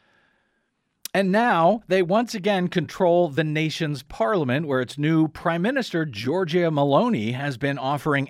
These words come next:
angry speeches that not only echo her party's fascist, uh, roots, but employ revan-,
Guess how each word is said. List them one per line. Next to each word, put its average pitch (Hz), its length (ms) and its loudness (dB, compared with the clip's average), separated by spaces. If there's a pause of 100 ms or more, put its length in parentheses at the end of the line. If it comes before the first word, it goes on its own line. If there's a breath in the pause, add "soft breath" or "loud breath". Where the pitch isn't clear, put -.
angry 220 460 -2
speeches 180 460 -4
that 156 160 0
not 233 240 0
only 143 280 -2
echo 156 440 0 (480 loud breath)
her 196 240 0
party's 170 480 -4
fascist, 160 720 -4 (540 loud breath)
uh, 120 280 0
roots, 226 460 2
but 160 280 -2
employ 143 400 0
revan-, 120 540 -2